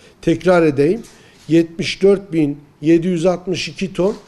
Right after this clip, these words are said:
kuru kayısı ihracatı gerçekleştirdik. Bununla beraber de üç yüz kırk milyon yedi yüz altı bin dolar da gelir elde etmiş olduk. E, tabii,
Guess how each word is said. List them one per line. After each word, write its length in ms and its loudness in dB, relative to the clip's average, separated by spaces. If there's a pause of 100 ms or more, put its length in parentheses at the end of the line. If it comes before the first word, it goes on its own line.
(320)
kuru 260 0
kayısı 360 0
ihracatı 540 0
gerçekleştirdik. 1080 -2 (440)
Bununla 460 4
beraber 560 2
de 160 -2 (480)
üç 260 -6
yüz 200 -10
kırk 300 -4
milyon 520 0 (300)
yedi 280 2
yüz 200 -4
altı 360 -4
bin 220 -2
dolar 380 0
da 180 -6 (320)
gelir 320 2
elde 320 0
etmiş 360 -8
olduk. 320 -2 (600)
E, 200 0 (100)
tabii, 320 0